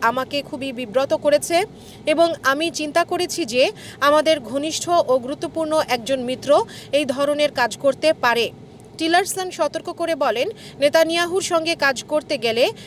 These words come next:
বিশেষ রকমের সতর্কতা প্রয়োজন। টিলারসন এর আগে বলেছিলেন, প্রেসিডেন্ট ডোনাল্ড ট্রাম্পের জামাই জ্যারেড কুশনারের সঙ্গে কাজ করতে গিয়েও তিনি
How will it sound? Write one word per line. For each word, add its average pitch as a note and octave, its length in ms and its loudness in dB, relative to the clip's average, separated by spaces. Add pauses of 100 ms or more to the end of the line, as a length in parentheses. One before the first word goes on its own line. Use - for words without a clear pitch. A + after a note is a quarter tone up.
(120)
বিশেষ D#4+ 400 -2
রকমের D#4+ 360 0
সতর্কতা C#4 560 -2
প্রয়োজন। A3+ 520 2 (340)
টিলারসন C#4 480 0 (120)
এর B3+ 160 4
আগে B3+ 340 0
বলেছিলেন, D4 600 2 (200)
প্রেসিডেন্ট D#4 440 2
ডোনাল্ড D4 340 -2
ট্রাম্পের D4 360 -2
জামাই C4 420 -2
জ্যারেড C4 360 2
কুশনারের C#4+ 440 2
সঙ্গে C#4+ 340 -2
কাজ B3+ 260 0
করতে C4+ 340 0
গিয়েও C4+ 320 0
তিনি D#4 440 -4